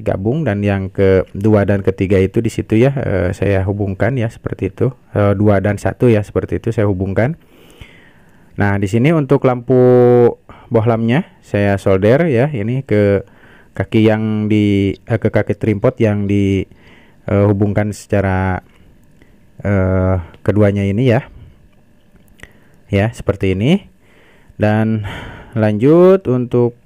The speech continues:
sisa kabel yang ini saya solder ke kaki S C R ya, ke kaki S C R yang nomor dua, yaitu,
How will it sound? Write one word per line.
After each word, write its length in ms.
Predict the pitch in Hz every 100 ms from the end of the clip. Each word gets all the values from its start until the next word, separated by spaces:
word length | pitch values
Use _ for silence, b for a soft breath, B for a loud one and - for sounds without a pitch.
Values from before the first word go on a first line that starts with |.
| _
sisa 320 | - 113 113
kabel 320 | 113 107 110
yang 80 | 110
ini 400 | 107 110 147 214 - b b b b b b
saya 320 | - 101 104
solder 480 | 101 104 101 143 -
ke 160 | 110 104
kaki 800 | - 98 - 120 131 139 143 139 _ _ _ -
S 160 | 107 -
C 80 | 110
R 80 | 127
ya, 180 | 90 90
ke 160 | - 95
kaki 160 | 107 98
S 160 | 110 -
C 80 | 104 -
R 320 | 127 139 143
yang 240 | 117 113
nomor 240 | 113 110 104
dua, 240 | 107 113
yaitu, 640 | 98 95 - 113 113 117